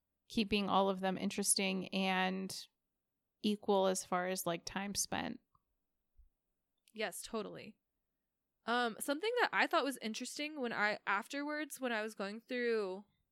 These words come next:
Speaker 2: uh, the cast on I M D B, because the, the main, the people in the cast that I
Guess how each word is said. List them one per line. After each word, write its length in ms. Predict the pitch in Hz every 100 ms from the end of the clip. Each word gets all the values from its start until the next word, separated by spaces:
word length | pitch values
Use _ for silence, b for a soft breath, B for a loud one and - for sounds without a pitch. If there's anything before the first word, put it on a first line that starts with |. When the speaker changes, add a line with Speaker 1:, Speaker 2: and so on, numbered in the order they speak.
| _ _
Speaker 2:
uh, 220 | 202 196
the 80 | 190
cast 320 | 202 180 208
on 60 | 208
I 120 | 185
M 80 | 202
D 120 | 196
B, 320 | 180 170 240 - _ _ _ _ _ -
because 600 | 226 - 208 208 208 - _ _ _ _ -
the, 160 | 233 233 _ -
the 140 | 233
main, 300 | 233 247 302 440 - _
the 180 | 277 254 202
people 300 | - 285 370
in 60 | 403
the 80 | 349
cast 360 | - 202 220
that 120 | - -
I 460 | 185 185 185 196